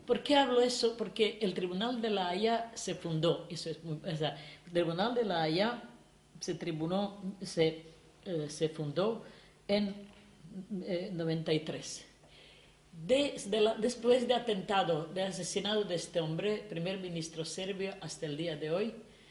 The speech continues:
se, se cambian gobiernos, que son, son, se regímenes, se cambian, que, que son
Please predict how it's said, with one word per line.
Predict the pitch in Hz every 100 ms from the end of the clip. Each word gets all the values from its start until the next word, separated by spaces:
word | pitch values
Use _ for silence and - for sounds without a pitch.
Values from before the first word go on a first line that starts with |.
| - -
se, | - - 220 214 - -
se | - - - 165 165
cambian | 190 190 202 233 233 - - - - - - - - - 180
gobiernos, | 170 180 190 180 196 226 -
que | 180
son, | - 160 175 170
son, | - 160 -
se | 165
regímenes, | 147 - 220 175 131 139
se | - 147
cambian, | - 147 147 202 226 - - - -
que, | - 208 - - -
que | 165
son | - 220 214